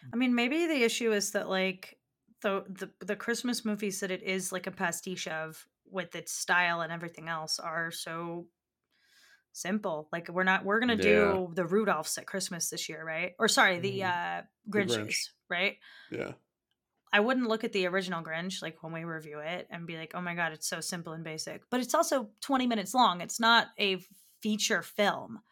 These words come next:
Speaker 1: Like, that's the
Speaker 2: Well,
Speaker 1: thing, is
Speaker 2: yeah.
Speaker 1: I think this thing is, like, simple and basic, and you don't really have to think about it, and there's really not much going on, actually.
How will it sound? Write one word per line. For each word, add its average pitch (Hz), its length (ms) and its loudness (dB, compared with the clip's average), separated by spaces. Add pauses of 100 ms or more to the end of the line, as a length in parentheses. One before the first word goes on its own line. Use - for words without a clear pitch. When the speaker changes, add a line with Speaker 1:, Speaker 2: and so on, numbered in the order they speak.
(420)
Speaker 1:
Like, 208 200 4
that's 277 320 4
the - 100 6
Speaker 2:
Well, - 80 4
Speaker 1:
thing, 202 260 6
is 220 120 2
Speaker 2:
yeah. 214 60 8
Speaker 1:
I 208 60 6
think 247 220 -2
this 269 200 0
thing 233 180 -2
is, 208 140 -2
like, 175 200 -2
simple 247 540 2
and 175 200 -2
basic, 196 500 0
and 160 200 -10
you 190 100 0
don't 220 80 4
really 208 160 6
have 196 80 0
to 196 80 -12
think 190 180 -4
about 185 240 4
it, 175 140 0
and 170 100 -8
there's 170 160 -6
really 208 200 2
not 190 160 2
much 190 200 0
going 175 280 -2
on, 170 240 0
actually. 160 840 -6